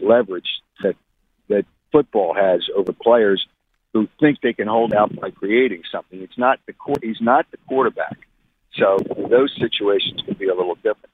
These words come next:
I think he's gonna be back here next year. Uh, and I think they need him. <laughs> I think they need him. You know, they have too many areas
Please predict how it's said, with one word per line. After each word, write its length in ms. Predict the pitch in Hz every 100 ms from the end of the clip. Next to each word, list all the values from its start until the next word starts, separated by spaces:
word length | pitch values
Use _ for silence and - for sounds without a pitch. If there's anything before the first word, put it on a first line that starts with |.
| -
I 120 | 147
think 200 | - 143
he's 140 | 135
gonna 140 | 135 135
be 100 | 143
back 220 | 170 175 -
here 120 | 90
next 280 | 82 - -
year. 100 | - _ _ _ -
Uh, 220 | 98 95 98
and 100 | 123
I 100 | 127
think 200 | 123 160
they 120 | 147 143
need 240 | 151 - -
him. 120 | 92 _ _
<laughs> 260 | _ - -
I 80 | 107
think 140 | - -
they 120 | 117
need 240 | 120 143 113
him. 100 | 87 _ _ _ -
You 100 | 127
know, 160 | 117 120
they 80 |
have 100 | 139 - -
too 80 | 160
many 240 | 147 123 _
areas 360 | - 123 123 113